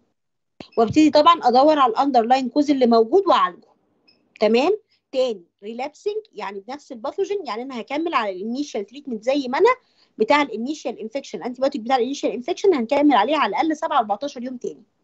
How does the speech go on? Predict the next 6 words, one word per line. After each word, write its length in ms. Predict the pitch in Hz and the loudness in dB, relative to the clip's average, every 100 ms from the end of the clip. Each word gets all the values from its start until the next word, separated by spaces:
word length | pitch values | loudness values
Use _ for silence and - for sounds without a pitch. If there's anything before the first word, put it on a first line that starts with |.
| _ _ _ _ _ | _ _ _ _ _
تمام. 380 | - 202 269 427 - _ _ | 0 4 4 4 0 _ _
طب 160 | 214 196 | -6 -2
لو 200 | 220 381 | 4 4
ريكارنت 640 | 370 311 285 277 254 226 _ _ _ _ _ _ | 4 2 -2 -4 -6 -8 _ _ _ _ _ _
يعني 420 | 262 247 214 311 381 _ _ _ | -4 -4 -4 -8 -8 _ _ _
معناها 640 | 214 180 214 285 285 392 | -14 -10 -8 -8 -6 -6